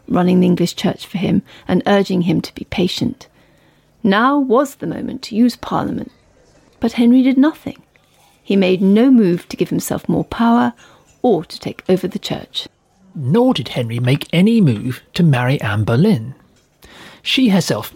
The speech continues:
Speaker 2: along with her family, were now strutting around at court as if the battle was already won and they were the new royalty. Du Bellay, the French ambassador, whose letters home are, as we've seen, a key source for this period, perhaps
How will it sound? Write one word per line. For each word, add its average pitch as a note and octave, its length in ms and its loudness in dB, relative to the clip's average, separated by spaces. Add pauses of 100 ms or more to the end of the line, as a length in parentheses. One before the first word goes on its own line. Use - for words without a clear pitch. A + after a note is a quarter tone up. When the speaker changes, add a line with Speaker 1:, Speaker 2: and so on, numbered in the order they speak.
(120)
Speaker 2:
along C#3 260 0
with D3+ 140 -2
her A2+ 100 -10
family, A#2+ 340 -8
were C#3+ 120 -4
now F#3+ 160 0
strutting - 680 -2
around C3+ 300 -4
at - 80 -16
court - 260 -8
as D3 140 0
if - 100 -4
the C#3 60 -4
battle C#3 340 -6
was A#2+ 160 0
already D3 280 2
won D#3 360 -6 (160)
and D#3 140 0
they G3 100 4
were G3 80 2
the G3 100 0
new G#3 220 4
royalty. D#3 720 0 (500)
Du - 100 -8
Bellay, C#3 480 -2
the D3+ 100 0
French A2+ 300 -6
ambassador, - 580 -8 (300)
whose - 200 -12
letters G3+ 240 -8
home C#3 400 -2
are, D#3+ 260 -2
as C3 220 -8
we've A#2 140 -8
seen, F#3 380 0
a C#3 60 -4
key - 340 -4
source - 440 -2
for - 80 -10
this A2 180 -8
period, - 360 -6 (380)
perhaps - 280 -8